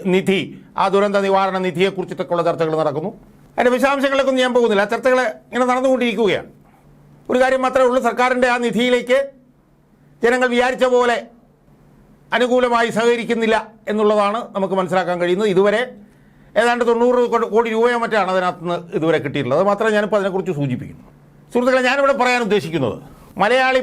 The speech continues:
പ്രവാസി വ്യവസായിയായിട്ടുള്ള ശ്രീമാൻ എം എ യൂസുഫ് അലി, ലുലു എന്ന് പറഞ്ഞിട്ടുള്ള ഒരു വലിയ സംവിധാനത്തിൻ്റെ അധിപൻ ആയിട്ടുള്ള അദ്ദേഹം, ഈ നാനൂറ് പേർ മരിച്ച ഈ ദുരന്തത്തിലേക്ക്,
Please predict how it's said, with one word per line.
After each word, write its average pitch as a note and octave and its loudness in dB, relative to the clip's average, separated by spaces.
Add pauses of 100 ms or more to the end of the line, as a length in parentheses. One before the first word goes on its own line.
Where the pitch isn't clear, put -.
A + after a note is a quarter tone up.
പ്രവാസി A#3 0
വ്യവസായിയായിട്ടുള്ള G#3+ 0
ശ്രീമാൻ G3+ 0 (300)
എം G#3+ -2 (140)
എ - 2 (120)
യൂസുഫ് F#3+ -2
അലി, A#2 -6 (840)
ലുലു G#3 2 (160)
എന്ന് G#3 2
പറഞ്ഞിട്ടുള്ള G3+ 0 (220)
ഒരു F#3 2
വലിയ F#3 2 (520)
സംവിധാനത്തിൻ്റെ F3+ 0
അധിപൻ D#3+ -2 (400)
ആയിട്ടുള്ള D3+ -2
അദ്ദേഹം, A#2 -4 (800)
ഈ A#3+ 2 (100)
നാനൂറ് B3+ 2
പേർ A#3+ 0 (100)
മരിച്ച A3 0 (1040)
ഈ - 0 (1900)
ദുരന്തത്തിലേക്ക്, G3+ 2